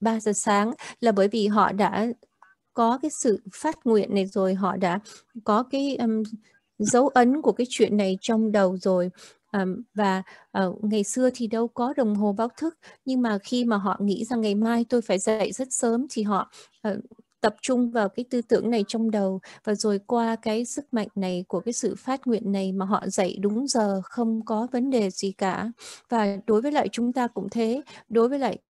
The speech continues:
cái sự phát nguyện của chúng ta vào lúc chết thì điều này rất là quan trọng, nó sẽ giúp cho chúng ta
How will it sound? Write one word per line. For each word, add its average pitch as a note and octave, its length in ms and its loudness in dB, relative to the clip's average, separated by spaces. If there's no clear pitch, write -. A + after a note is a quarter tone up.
cái G#3+ 160 -4
sự G#3 280 -8
phát C4+ 200 -8
nguyện A3 220 -4
của F#3+ 100 -6
chúng G3+ 160 -6
ta G#3+ 260 -6
vào G3+ 100 -6
lúc A3 200 -8
chết C4+ 220 -4
thì A#3 120 -4
điều G#3 160 -2
này F#3+ 220 -4
rất C#4 260 -6
là A#3 180 -2
quan G#3 240 0
trọng, G3+ 260 -2
nó A#3 260 0
sẽ G#3 180 0
giúp C4 200 -2
cho A3 200 0
chúng A3+ 220 -4
ta G#3+ 300 -2